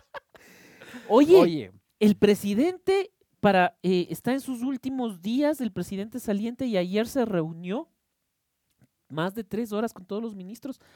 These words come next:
Speaker 1: a decirles, "No estarán aceptando cargos de, eh, el gobierno de Novoa porque a mí lo que hace este muchacho no me convence". El, el, el gran experto.
Speaker 2: <laughs>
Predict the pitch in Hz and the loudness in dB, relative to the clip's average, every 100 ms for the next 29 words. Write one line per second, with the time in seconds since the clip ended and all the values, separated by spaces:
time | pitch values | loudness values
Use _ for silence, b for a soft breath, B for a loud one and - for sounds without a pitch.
0 | b b 143 156 202 202 190 _ _ _ | b b -8 -6 -6 -6 -8 _ _ _
1 | 175 214 220 220 214 190 - 190 190 214 | -10 -4 -4 -4 -8 -10 -10 -8 -6 -4
2 | 196 190 185 151 165 185 160 156 143 139 | -4 -4 -10 -8 -6 -6 -8 -8 -6 -8
3 | 143 170 180 170 151 151 190 214 b b | -8 -8 -8 -12 -12 -8 -4 -4 b b
4 | b 165 160 156 170 202 190 190 185 190 | b -8 -6 -6 -6 -6 -4 -6 -8 -10
5 | 180 156 143 165 - 156 151 147 - 117 | -10 -12 -10 -10 -8 -14 -14 -14 -14 -12
6 | 127 117 - - 185 170 190 - 175 165 | -12 -14 -16 0 0 2 -2 0 -2 0
7 | 202 190 - 170 131 _ | -6 -8 -6 -4 -4 _